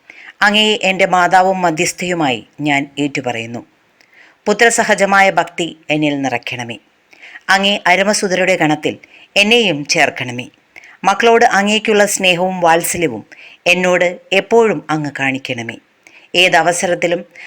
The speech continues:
അങ്ങേ സഹായം അഭ്യർത്ഥിക്കുവാനും നന്മ കൈവരിക്കുവാനും ഇടയാക്കണമേ. ഈ പ്രാർത്ഥനകൾ അങ്ങേ തിരുക്കുമാരൻ വഴിയായി പിതാവിൻ്റെ പക്കൽ അർപ്പിക്കുവാൻ അമ്മേ, അങ്ങ് തന്നെ എന്നെ സഹായിക്കണമേ. വിശുദ്ധ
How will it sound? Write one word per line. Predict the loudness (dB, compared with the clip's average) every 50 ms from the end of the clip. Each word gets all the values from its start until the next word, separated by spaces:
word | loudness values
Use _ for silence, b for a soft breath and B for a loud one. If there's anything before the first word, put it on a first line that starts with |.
| B B B 0
അങ്ങേ | 2 4 4 4 4 4 2
സഹായം | 2 4 4 4 4 4 2 0 -2 -2
അഭ്യർത്ഥിക്കുവാനും | 0 0 -2 -2 -2 -4 -10 -8 -4 -2 0 0 0 -2 -4 -10 -16 _ _ _ _ -4 0 0
നന്മ | 2 2 2 0 0 0
കൈവരിക്കുവാനും | 0 0 2 2 0 -2 -2 -6 -4 -2 0 0 0 -2 -4 -6 -8 -6 -4
ഇടയാക്കണമേ. | -2 0 -2 -2 -4 -6 -10 -8 -8 -8 -10 -12 -14 _ _ _ B B B B B B B 2 2
ഈ | 2 2
പ്രാർത്ഥനകൾ | 2 2 2 2 0 -2 -4 -4 -2 0 0 0 0 -2 -10 B B B B B B B 0 0
അങ്ങേ | 2 2 2 2 2 0
തിരുക്കുമാരൻ | -4 -2 -2 0 2 4 4 4 2 2 0 0
വഴിയായി | 0 0 0 0 0 0 0 -2 -8 _ _ _ _ _ _ -2
പിതാവിൻ്റെ | 0 2 4 4 4 4 2 2 0 0 0 0
പക്കൽ | 0 0 -2 -2 0 0 0
അർപ്പിക്കുവാൻ | 0 0 -4 -6 -4 -2 -2 -2 -2 -2 -6 _ b b b b b b 0
അമ്മേ, | 0 0 2 2 0 0 -2 -4 b b b b b -2 0 0
അങ്ങ് | 2 0 0 0
തന്നെ | 0 -2 -2 -4 -6 -8 _ _ -4 -2
എന്നെ | -2 -2 -2 -2 -4
സഹായിക്കണമേ. | -6 -4 -2 -2 -2 -4 -4 -8 -12 -12 -12 -12 -14 -16 -18 _ _ _ -20 -20 -20 -20 -20 -20 b b b b _ -4
വിശുദ്ധ | 0 2 2 2 2 2